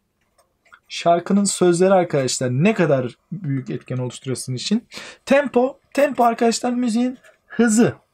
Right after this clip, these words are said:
Tempo olarak Türkçe'de de kullanılıyor. Biraz daha hız anlamında. Ritim, kulağa gelen ses uyumu. Ritim diyebiliriz yine Türkçe'de de kullanılıyor. Trends,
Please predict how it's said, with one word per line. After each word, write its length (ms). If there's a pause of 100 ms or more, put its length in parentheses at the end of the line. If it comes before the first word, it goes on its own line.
(280)
Tempo 320
olarak 380
Türkçe'de 400
de 80
kullanılıyor. 540 (400)
Biraz 220
daha 140
hız 280
anlamında. 500 (360)
Ritim, 400 (380)
kulağa 280
gelen 280
ses 500
uyumu. 440 (2750)
Ritim 440
diyebiliriz 540
yine 160
Türkçe'de 460
de 200
kullanılıyor. 580
Trends, 460